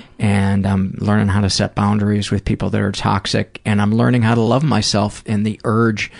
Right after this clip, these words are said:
to cut or binge or drink or, you know, be in abusive relationships is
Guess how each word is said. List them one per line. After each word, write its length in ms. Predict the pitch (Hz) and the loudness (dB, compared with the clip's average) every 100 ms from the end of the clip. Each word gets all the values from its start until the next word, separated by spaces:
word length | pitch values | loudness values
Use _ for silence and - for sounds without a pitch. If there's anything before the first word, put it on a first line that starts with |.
| - - - - | -20 -20 -18 -8
to 80 | - | -6
cut 500 | - - 104 - - _ - | -4 0 0 -2 -18 _ -8
or 100 | 92 | -4
binge 760 | 98 107 104 98 98 95 - - _ - | -2 0 2 2 0 -2 -6 -12 _ -6
or 100 | 95 | -6
drink 640 | - 101 104 101 104 - - - - - - - | -4 -2 0 0 -2 -10 -18 -20 -20 -20 -16 -4
or, 300 | 104 95 120 - - - - _ - | 0 0 -2 -12 -20 -20 -20 _ -4
you 140 | 107 | -2
know, 320 | 92 92 101 - _ - 117 110 | 0 -2 -4 -10 _ -20 -8 -2
be 220 | 104 - _ _ _ _ _ _ _ - | -2 -2 _ _ _ _ _ _ _ -4
in 380 | 117 104 - - _ - | 0 0 -4 -14 _ -10
abusive 760 | 107 113 107 - 107 - - - _ _ _ _ _ _ - | -6 0 0 0 -4 -6 -14 -20 _ _ _ _ _ _ -10
relationships 800 | 104 101 101 - 101 110 107 - | -4 -2 -2 -2 -4 -6 -6 -6
is 320 | - 104 - | -4 -4 -4